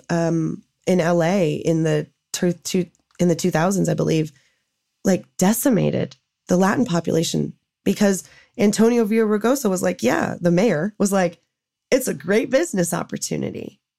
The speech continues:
And so many Latin families bought into it and were bankrupt and destroyed. And it's, it's horrible because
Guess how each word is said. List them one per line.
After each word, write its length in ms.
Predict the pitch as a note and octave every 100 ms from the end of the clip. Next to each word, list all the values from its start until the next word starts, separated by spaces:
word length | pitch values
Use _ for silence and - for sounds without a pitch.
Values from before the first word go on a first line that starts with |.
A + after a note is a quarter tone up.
| _ _ _ _ _ _ _ -
And 140 | G#3+
so 560 | - - B3+ A#3+ C#4 C#4
many 340 | A#3 A#3+ A3+
Latin 320 | F#3+ G3 G#3
families 400 | G3 G3 A3+ G#3
bought 220 | - F3+
into 260 | G3+ C4+ G#3+
it 120 | F#3 F3
and 220 | F#3+ - _
were 160 | G3 G3
bankrupt 640 | F#3+ B3 - G2+ - - F#3
and 100 | F#3
destroyed. 760 | F#3 - G3+ A#3 - - A#3+ _ _ _ _ _ _ _ _ _ _ _
And 100 | G#3
it's, 160 | A3+ A#3
it's 160 | B3+ B3
horrible 420 | G3+ D4 F4+ C#4
because 300 | A3 A#3 A3